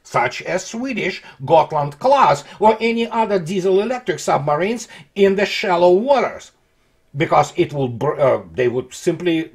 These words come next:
see the signature, the, what is called acoustic portrait, really easily. Because they are that good, those diesel subs, they can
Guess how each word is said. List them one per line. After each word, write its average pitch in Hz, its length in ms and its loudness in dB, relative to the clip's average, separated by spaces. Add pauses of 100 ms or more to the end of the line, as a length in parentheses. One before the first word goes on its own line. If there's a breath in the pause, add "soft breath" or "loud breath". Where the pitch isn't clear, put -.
see 156 300 -10
the 151 240 0 (160 loud breath)
signature, 196 640 -2
the, 147 240 -6
what 143 240 -2
is 139 100 -6
called 143 220 -2
acoustic 143 480 -10
portrait, 160 420 -2
really 156 300 -4
easily. 202 440 -6 (540 soft breath)
Because 135 300 0
they 120 140 0
are 120 80 -2
that 123 400 0
good, 135 280 2
those 117 240 0
diesel 113 280 -6
subs, 156 400 -4
they 147 120 -4
can 143 320 -6